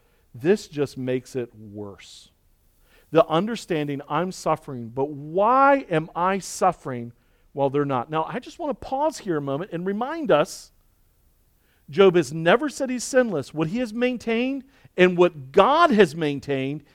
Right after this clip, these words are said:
is he didn't deserve this.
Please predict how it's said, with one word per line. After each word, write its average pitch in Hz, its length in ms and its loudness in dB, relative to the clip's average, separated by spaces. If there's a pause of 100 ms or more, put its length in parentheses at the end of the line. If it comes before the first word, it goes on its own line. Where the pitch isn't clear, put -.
(140)
is 180 200 4
he 180 120 -4
didn't 233 680 2 (320)
deserve 180 880 8 (460)
this. 127 720 2